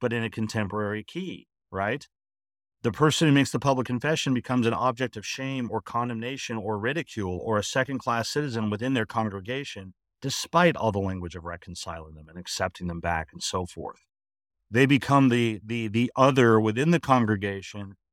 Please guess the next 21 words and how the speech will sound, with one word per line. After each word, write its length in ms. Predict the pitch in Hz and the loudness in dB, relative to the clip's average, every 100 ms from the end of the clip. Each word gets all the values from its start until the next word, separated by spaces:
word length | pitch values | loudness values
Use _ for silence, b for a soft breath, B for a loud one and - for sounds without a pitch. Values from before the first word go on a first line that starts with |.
| _ _ _ - | _ _ _ 4
whose 200 | 135 123 | 4 4
only 380 | - 135 135 147 | 2 4 6 6
role 420 | 127 120 156 170 | 6 8 8 8
then 240 | 110 113 113 | 6 4 2
is 140 | 110 | -4
to 120 | - | -10
reinforce 580 | 98 110 127 - 117 120 | -6 -2 -2 -4 -6 -6
the 80 | - | -8
group 260 | 92 107 113 | -10 -6 -4
identity 500 | 117 95 101 98 113 | -4 -4 -6 -6 -6
of 100 | 107 | -4
the 80 | |
rest 360 | 110 117 131 - | 0 2 2 0
of 60 | 107 | -4
the 60 | |
congregation. 760 | 92 104 90 82 85 80 - - _ _ _ _ _ _ _ _ _ _ _ _ | -2 -4 -4 -6 -12 -14 -14 -20 _ _ _ _ _ _ _ _ _ _ _ _
They 140 | 107 147 | 6 8
also 400 | 143 139 - 135 | 8 6 4 0
come 220 | 143 139 | -2 -8
to 80 | 127 | -8
be 160 | 123 | -10